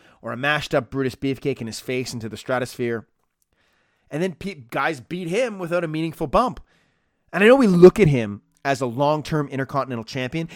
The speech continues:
And look, compared to, like, the spring of ninety-nine, this is like a Bruno-esque run. But it only,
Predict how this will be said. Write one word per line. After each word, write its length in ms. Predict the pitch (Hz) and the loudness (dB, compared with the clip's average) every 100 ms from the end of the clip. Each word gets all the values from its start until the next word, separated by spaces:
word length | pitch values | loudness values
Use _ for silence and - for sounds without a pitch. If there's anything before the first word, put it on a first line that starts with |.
| - | -10
And 140 | 170 | -8
look, 120 | 151 - | -8 -12
compared 320 | 127 165 147 | -10 -6 -6
to, 60 | 135 | -8
like, 140 | 131 | -10
the 60 | 120 | -12
spring 320 | - 147 143 | -10 -8 -6
of 100 | 127 | -6
ninety-nine, 640 | 131 127 117 120 139 147 | -8 -8 -8 -8 -8 -10
this 140 | 127 | -12
is 100 | 127 | -12
like 140 | 123 113 | -12 -12
a 40 | |
Bruno-esque 880 | 113 113 151 147 135 135 135 123 - | -12 -8 -4 -2 -4 -4 -8 -8 -12
run. 340 | 117 113 143 - 330 - _ _ _ _ _ _ | -10 -8 -10 -14 -20 -20 _ _ _ _ _ _
But 120 | - 143 | -14 -10
it 20 | |
only, 320 | 220 415 359 | -8 -8 -12